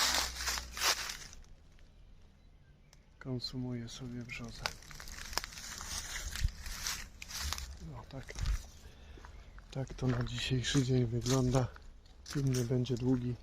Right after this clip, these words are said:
O co można na wiosnę dostrzec w lesie? Na pewno nie ma jeszcze grzybów. Jedynie te, które było widać. I jakieś takie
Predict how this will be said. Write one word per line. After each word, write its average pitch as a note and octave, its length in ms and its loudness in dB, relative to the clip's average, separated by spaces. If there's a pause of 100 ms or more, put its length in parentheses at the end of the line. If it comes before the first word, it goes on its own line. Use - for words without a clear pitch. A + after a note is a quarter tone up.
(1120)
O B2 40 -8
co - 160 -2
można A#2 420 2 (340)
na C3 160 0
wiosnę A#2 420 0
dostrzec A#2 480 4
w - 80 0
lesie? A#2+ 300 4
Na A#2+ 120 2
pewno A#2+ 320 2
nie A2+ 120 2
ma A2+ 140 2
jeszcze A2+ 280 0
grzybów. A#2+ 520 0 (1080)
Jedynie A#2+ 380 6
te, A#2+ 160 0
które A#2+ 320 2
było A#2 260 4
widać. A#2+ 440 0 (1600)
I F3 100 2
jakieś B2 480 2
takie - 360 -4